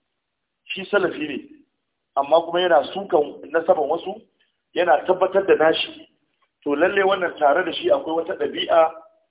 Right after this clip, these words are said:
daga cikin ɗabi'an mutanen jahiliya. Kenan ƙabilanci jahiliya ne,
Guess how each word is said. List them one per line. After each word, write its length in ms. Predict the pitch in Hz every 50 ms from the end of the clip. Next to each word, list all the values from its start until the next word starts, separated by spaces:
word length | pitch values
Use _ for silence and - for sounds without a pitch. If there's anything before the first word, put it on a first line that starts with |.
| _ _ _
daga 180 | 143 139 139 139
cikin 240 | - - 185 185 -
ɗabi'an 500 | 139 143 139 147 185 180 - 165 143 143
mutanen 360 | 160 165 160 143 135 147 147 143
jahiliya. 520 | 135 131 120 113 120 127 131 131 113 95 - - - _ _ _ _ _ _
Kenan 260 | - 147 147 170 190 190 -
ƙabilanci 760 | 190 196 196 208 208 202 214 214 214 - - - - - - _
jahiliya 460 | 151 143 139 139 143 165 180 165 139 117
ne, 120 | 113 113